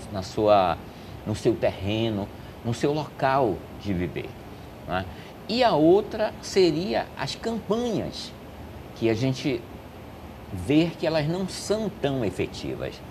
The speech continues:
elas não são contínuas. Quer dizer que a, a, a,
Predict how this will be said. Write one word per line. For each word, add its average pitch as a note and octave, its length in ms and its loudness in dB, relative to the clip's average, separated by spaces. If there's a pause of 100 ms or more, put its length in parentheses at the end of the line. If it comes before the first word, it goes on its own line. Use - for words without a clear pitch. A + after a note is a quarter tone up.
(260)
elas C#3 260 6
não C3+ 140 2
são D3+ 240 0
contínuas. C#3 880 0 (420)
Quer - 100 -6
dizer F#2+ 260 4
que C3 120 4
a, B2 80 8
a, G#2+ 520 2
a, G2+ 40 -2